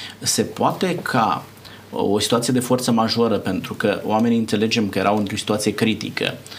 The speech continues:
să ne conducă la capacitatea de a face compromisuri cu noi, cu imaginea noastră,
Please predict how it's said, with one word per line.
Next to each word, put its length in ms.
să 180
ne 140
conducă 840
la 400
capacitatea 800
de 120
a 60
face 360
compromisuri 840
cu 120
noi, 300
cu 520
imaginea 520
noastră, 580